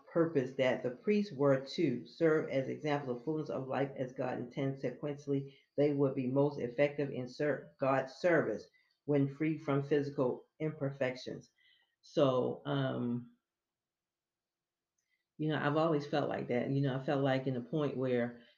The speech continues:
you know, um, uh, you have sickness or whatever, um, may come upon you, but it doesn't stay, especially if you're, uh, you know, a priest or you're in a fivefold ministry.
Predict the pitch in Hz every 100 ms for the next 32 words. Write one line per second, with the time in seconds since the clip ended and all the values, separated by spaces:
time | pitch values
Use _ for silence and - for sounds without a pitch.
0 | - 143 139 127 123 117 123 120 117 113
1 | 113 - _ _ _ _ _ _ _ _
2 | _ _ _ _ _ _ _ _ 135 120
3 | 120 139 151 151 131 127 151 - 139 135
4 | 127 131 135 131 127 123 - - 131 123
5 | 123 127 127 139 139 151 139 123 - 143
6 | 131 123 127 120 127 127 120 120 123 123
7 | 135 170 180 147 135 135 131 127 131 127
8 | 120 - - _ _ _ - 143 127 123
9 | 170 139 131 135 131 131 143 127 131 135
10 | 127 135 143 123 - - -